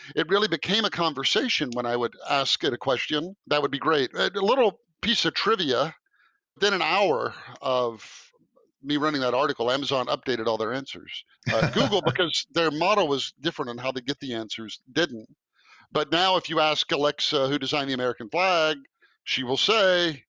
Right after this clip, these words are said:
Speaker 1: "Well, the original one was Betsy Ross, but
Speaker 2: Mm.
Speaker 1: the current fifty star configuration." But w-, that brute force approach isn't gonna get us very far. We've gotta get the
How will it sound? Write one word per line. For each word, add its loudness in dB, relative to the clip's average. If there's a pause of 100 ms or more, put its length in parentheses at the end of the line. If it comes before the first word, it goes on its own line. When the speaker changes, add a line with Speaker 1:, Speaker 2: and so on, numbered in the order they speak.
Speaker 1:
"Well, 2
the 0
original 0
one 0
was -2
Betsy -2
Ross, 2
but 2
Speaker 2:
Mm. 2 (380)
Speaker 1:
the -2
current -4
fifty -8
star -2
configuration." -10 (400)
But 0
w-, -12 (340)
that -2
brute -6
force 0
approach -2 (420)
isn't -2
gonna -2
get 0
us -2
very -2
far. -4
We've -8
gotta 2
get -4 (160)
the 2